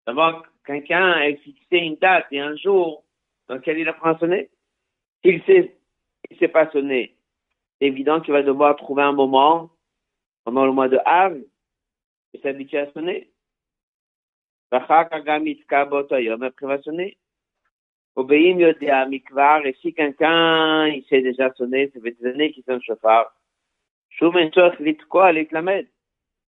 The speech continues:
Donc il n'a pas besoin, hein, de sonner pour s'habituer. C'est quoi ce minhag qui a été instauré de fixer un temps, comme le jour de Rosh Chodesh,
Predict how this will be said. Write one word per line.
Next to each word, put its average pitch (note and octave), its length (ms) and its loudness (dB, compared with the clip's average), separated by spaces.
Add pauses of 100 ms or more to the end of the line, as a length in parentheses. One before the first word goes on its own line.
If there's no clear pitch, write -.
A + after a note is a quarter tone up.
(180)
Donc A#2+ 140 -14
il C#3+ 60 -6
n'a C#3+ 100 -4
pas E3 160 2
besoin, D#3+ 640 -2
hein, D3+ 100 -14 (580)
de C3 100 -4
sonner D#3+ 360 -2
pour C#3 180 -12
s'habituer. D3 600 -2 (1080)
C'est D3 120 -4
quoi E3+ 540 4
ce D#3+ 60 -8
minhag E3 680 0 (560)
qui C#3 100 -6
a C#3+ 40 0
été C#3+ 200 -4
instauré E3+ 920 -2 (360)
de B2+ 80 -4
fixer - 340 -8
un F3+ 160 0
temps, F3+ 440 0 (1120)
comme F3+ 180 0
le D#3 80 2
jour F3+ 160 2
de E3+ 60 -8
Rosh E3 240 2
Chodesh, F3+ 480 2